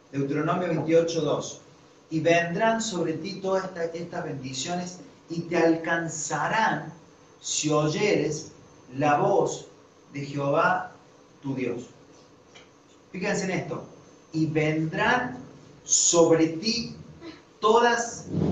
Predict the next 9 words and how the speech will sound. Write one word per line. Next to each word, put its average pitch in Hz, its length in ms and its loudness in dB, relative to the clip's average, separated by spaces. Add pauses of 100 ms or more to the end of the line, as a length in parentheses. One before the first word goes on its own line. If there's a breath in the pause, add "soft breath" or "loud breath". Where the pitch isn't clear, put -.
(120)
estas - 640 0 (240)
bendiciones 160 1080 0 (360)
y 175 140 -6
te 180 160 -2
alcanzarán 170 1200 -2 (680)
si - 340 -4
oyeres 196 680 2 (460)
la 151 260 2
voz 196 440 0